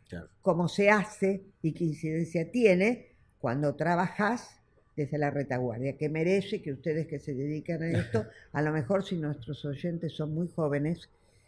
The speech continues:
Speaker 2: el dispositivo del movimiento, el dispositivo que estructuró el,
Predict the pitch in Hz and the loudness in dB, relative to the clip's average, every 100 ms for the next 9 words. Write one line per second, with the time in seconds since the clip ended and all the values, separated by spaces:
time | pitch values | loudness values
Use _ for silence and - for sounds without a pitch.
0 | _ _ - 135 135 135 - 160 - 160 | _ _ -4 0 0 -2 -2 -4 -2 -6
1 | - 254 240 139 123 113 - _ _ _ | -2 0 2 0 -2 -4 -10 _ _ _
2 | _ _ _ _ _ _ _ _ _ _ | _ _ _ _ _ _ _ _ _ _
3 | _ _ _ - 123 131 147 139 147 202 | _ _ _ -8 -4 -2 0 0 2 2
4 | 165 131 131 143 160 - 147 165 156 - | 2 0 -2 -2 -4 -4 0 2 0 -4
5 | 151 - - 160 - 139 117 202 285 359 | -10 -10 -6 -4 -4 -4 -2 0 0 0
6 | - - _ - 151 - 143 135 143 143 | -2 -10 _ -6 -6 -4 -8 -6 -4 0
7 | 240 262 | 0 0